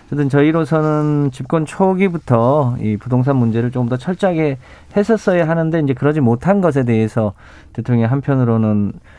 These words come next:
어, 회초리를 세게 맞았다고 하시고,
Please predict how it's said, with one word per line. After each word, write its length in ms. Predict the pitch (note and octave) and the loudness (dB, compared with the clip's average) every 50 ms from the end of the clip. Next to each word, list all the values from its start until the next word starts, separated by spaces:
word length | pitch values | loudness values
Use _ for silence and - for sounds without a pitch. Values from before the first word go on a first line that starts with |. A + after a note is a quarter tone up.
| - - - _ _ | -20 -20 -20 _ _
어, 200 | - G2+ F#2+ F#2+ G#2 | -8 -6 -4 -2 -2
회초리를 380 | B2 B2+ - C#3+ B2+ B2 A2+ | -4 -2 -2 0 0 0 0
세게 240 | G#2 - C3+ D3 D3 | 0 0 0 0 0
맞았다고 500 | B2 G2 F#2+ G#2 G#2+ - - B2 A2+ A2 | 0 0 0 0 -2 0 -2 -2 0 0
하시고, 680 | A2 A#2+ B2 - C#3 A#2 A2+ A2+ A#2+ C#3 D3 C#3 B2+ B2+ | -2 -4 -4 -4 -6 -4 -2 -2 0 0 0 -2 -4 -4